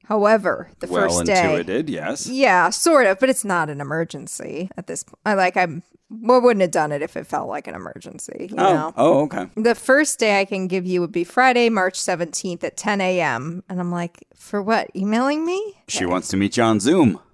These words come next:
Speaker 1: Yeah. So I clarify, "No, no, I'd really prefer the email." She lets that be okay.
Speaker 2: Okay.
Speaker 1: But to answer her requests for more information, I say that Ella has kidney disease, heart disease, and dementia.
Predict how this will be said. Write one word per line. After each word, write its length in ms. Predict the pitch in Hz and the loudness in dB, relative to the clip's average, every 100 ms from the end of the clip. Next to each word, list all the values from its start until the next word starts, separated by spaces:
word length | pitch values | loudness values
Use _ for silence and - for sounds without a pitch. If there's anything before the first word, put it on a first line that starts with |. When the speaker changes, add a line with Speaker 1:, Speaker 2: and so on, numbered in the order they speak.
| _ | _
Speaker 1:
Yeah. 580 | - 190 165 151 147 143 - _ _ _ | -8 -4 0 0 0 -2 -8 _ _ _
So 240 | - 226 | -2 2
I 140 | 233 233 | 4 2
clarify, 580 | - 214 202 - 190 190 | 0 0 0 0 0 0
"No, 240 | 220 240 | 0 2
no, 180 | 233 220 | 2 4
I'd 240 | 202 190 | 2 2
really 480 | 170 175 180 180 165 _ | 0 2 2 0 -6 _
prefer 420 | - 175 - 143 131 | -8 -8 -6 -8 -8
the 240 | 147 - | -10 -10
email." 460 | 139 139 135 143 165 | -12 -10 -10 -10 -10
She 560 | - 208 175 170 156 _ | -10 -4 -4 -4 -8 _
lets 360 | - 147 - - | -10 -10 -10 -12
that 340 | 120 143 - | -8 -8 -10
be 180 | - 107 | -14 -12
okay. 500 | - - - - - _ - | -12 -14 -16 -18 -20 _ -8
Speaker 2:
Okay. 260 | 240 - - - | -8 -6 -12 -8
Speaker 1:
But 920 | 190 170 233 208 170 190 - - - - _ _ - | -6 -2 0 2 2 -2 -4 -6 -6 -12 _ _ -8
to 220 | 233 208 | -4 -2
answer 400 | 214 226 - 214 | 0 0 0 0
her 400 | 214 196 190 175 _ _ _ 226 | 0 0 0 -4 _ _ _ -8
requests 600 | 196 - 220 196 - - | -6 0 0 0 -2 -4
for 140 | 196 | -4
more 240 | 175 170 | 0 0
information, 760 | 170 170 170 175 170 - 151 165 - _ _ - | -2 -4 -2 -2 -4 -6 -6 -8 -14 _ _ -4
I 60 | |
say 240 | 180 196 185 | -2 0 0
that 160 | 165 | 0
Ella 220 | - 160 - | 0 -2 -2
has 260 | 156 160 | -2 -6
kidney 320 | - 214 233 | -4 0 0
disease, 440 | 247 247 254 247 240 | 0 -2 -4 -4 -2
heart 220 | 208 180 | -2 -2
disease, 360 | 196 190 196 196 | -4 -4 -4 -2
and 160 | 214 | -2
dementia. 680 | 254 220 131 143 123 139 | -2 -2 -6 -6 -6 -4